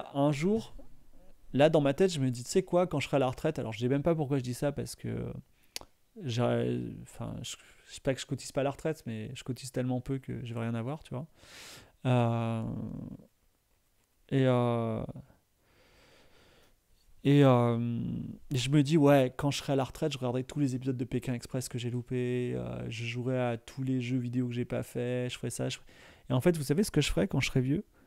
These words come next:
Je ferai des jeux de rôle, j'écrirai des trucs, je dirai,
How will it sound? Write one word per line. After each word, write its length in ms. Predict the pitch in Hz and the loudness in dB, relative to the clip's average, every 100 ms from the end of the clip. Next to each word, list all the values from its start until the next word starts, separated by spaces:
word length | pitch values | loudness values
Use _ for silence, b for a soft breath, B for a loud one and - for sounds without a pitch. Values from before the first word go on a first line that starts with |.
| b | b
Je 120 | - | -6
ferai 160 | - 127 | 2 2
des 80 | 120 | 4
jeux 160 | 120 | 2
de 80 | 127 | 2
rôle, 300 | 127 139 151 - - | 4 4 2 -6 -10
j'écrirai 520 | - 127 - 135 131 | -4 -2 2 2 4
des 120 | 135 | 2
trucs, 220 | - 143 | 0 -4
je 60 | 131 | 0
dirai, 320 | 127 131 123 | 6 6 6